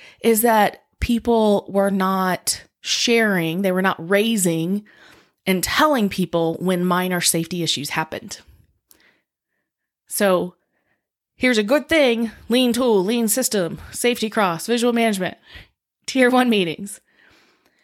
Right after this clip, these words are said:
And there was an unintended consequence there. So when we go with our systems, we always gotta ask that, what are potential unintended consequences here?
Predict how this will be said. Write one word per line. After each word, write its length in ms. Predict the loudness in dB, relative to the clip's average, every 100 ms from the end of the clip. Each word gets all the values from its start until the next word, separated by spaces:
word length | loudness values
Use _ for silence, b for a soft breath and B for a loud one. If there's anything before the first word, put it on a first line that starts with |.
| b b
And 160 | -2
there 80 | 0
was 100 | 0
an 120 | -2 -2
unintended 500 | -4 -4 -4 -6 -6
consequence 540 | -8 -8 -8 -10 -8
there. 260 | -10 -12 _ b b b b
So 140 | b 0
when 80 | 0
we 80 |
go 180 | 4 4
with 80 | 4
our 80 | 4
systems, 500 | 2 0 0 -2 2
we 80 | 2
always 200 | 2 2
gotta 220 | 2 2
ask 220 | 0 -2
that, 220 | -2 -2
what 200 | 0 2
are 100 | 2
potential 580 | 0 -2 -2 -2 -2 -2 -2
unintended 560 | -2 -4 -6 -6 -6
consequences 720 | -6 -8 -8 -10 -10 -10 -10 -12
here? 260 | -12 -16